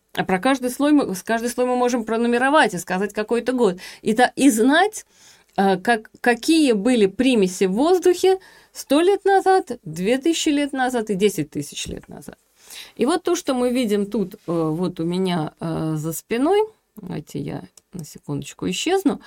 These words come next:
а, мы видим данные за двенадцать тысяч лет. То есть это начинается за десять тысяч лет, э,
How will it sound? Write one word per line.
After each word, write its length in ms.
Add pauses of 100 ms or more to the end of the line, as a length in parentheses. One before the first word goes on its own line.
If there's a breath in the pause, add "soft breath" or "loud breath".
(400 loud breath)
а, 340
мы 260
видим 420
данные 420
за 140
двенадцать 520
тысяч 420
лет. 180
То 80
есть 140
это 160
начинается 720
за 200
десять 440
тысяч 420
лет, 280 (500 loud breath)
э, 260